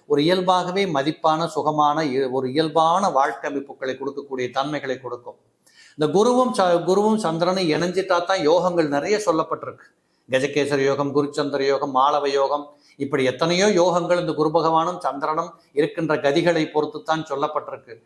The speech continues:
அந்த அடிப்படையிலே இந்த குரு பகவானை பொறுத்தளவு ஜாதகத்தில் வலிமை பெற்றிருந்தால், சரியான இடங்களில் இருந்தால், சந்திரனோடு இணைந்திருந்தால், சுக்கிரனை பார்த்து கொண்டிருந்தால், ஏன் இவ்வளவு தூரம் சொல்லுவானே, குருவும் சுக்கிரனும்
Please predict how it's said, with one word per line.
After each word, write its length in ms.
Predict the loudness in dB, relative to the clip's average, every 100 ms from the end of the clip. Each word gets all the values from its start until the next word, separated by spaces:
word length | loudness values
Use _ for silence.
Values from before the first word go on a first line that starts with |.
| _ _
அந்த 220 | -2 2 2
அடிப்படையிலே 520 | 2 2 2 2 0
இந்த 120 | 0
குரு 200 | 0 0
பகவானை 400 | 2 2 2 0
பொறுத்தளவு 500 | -2 -4 -2 -4 -4
ஜாதகத்தில் 640 | 0 0 0 -4 -4 -8 -10 _ _ _
வலிமை 340 | 0 2 2 2
பெற்றிருந்தால், 600 | 0 0 -2 0 0 -2 -8 -14
சரியான 500 | -4 0 2 2 2 2
இடங்களில் 500 | 0 2 2 2 2
இருந்தால், 360 | 2 2 0 0 -12 _ -2
சந்திரனோடு 500 | 0 2 4 4 4 2
இணைந்திருந்தால், 640 | 0 0 0 0 0 0 -4 -14 -12
சுக்கிரனை 500 | -6 2 2 2 2
பார்த்து 360 | 2 2 0 -4
கொண்டிருந்தால், 580 | -2 0 0 0 0 0 -6 _ _ _ _ -2
ஏன் 180 | 0 4
இவ்வளவு 220 | 4 4
தூரம் 240 | 2 2
சொல்லுவானே, 400 | 2 4 2 2 -2 -4
குருவும் 440 | 0 2 2 0 -2
சுக்கிரனும் 580 | -4 0 0 2 0 -2